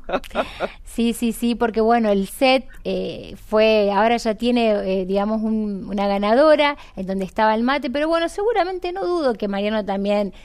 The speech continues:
Speaker 2: tiene el suyo, que no le falta la yerba, el mate, el agua, pero sobre todo, como tiene este set misionero también, este que, que fue el, eh,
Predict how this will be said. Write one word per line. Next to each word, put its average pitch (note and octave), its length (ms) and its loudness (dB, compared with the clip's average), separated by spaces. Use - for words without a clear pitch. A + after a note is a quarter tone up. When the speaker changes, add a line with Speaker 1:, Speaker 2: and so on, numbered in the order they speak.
Speaker 2:
tiene A3 240 2
el G3+ 100 -2
suyo, G3 360 0
que F#3 60 -6
no G3+ 80 -4
le G#3 120 0
falta G3 260 -2
la G3 120 -2
yerba, A3+ 500 2
el G3+ 80 -4
mate, G#3 600 -2
el G3 180 2
agua, B3+ 320 2
pero A3 180 0
sobre A3 380 -4
todo, D#4+ 520 0
como F#3+ 240 -4
tiene A#3+ 180 0
este A#3+ 220 -4
set A3 180 -4
misionero A3 640 -2
también, G#3 520 -2
este A3 320 -4
que, - 240 -6
que G3+ 120 -8
fue G#3+ 240 2
el, G#3+ 200 0
eh, F#3 460 -8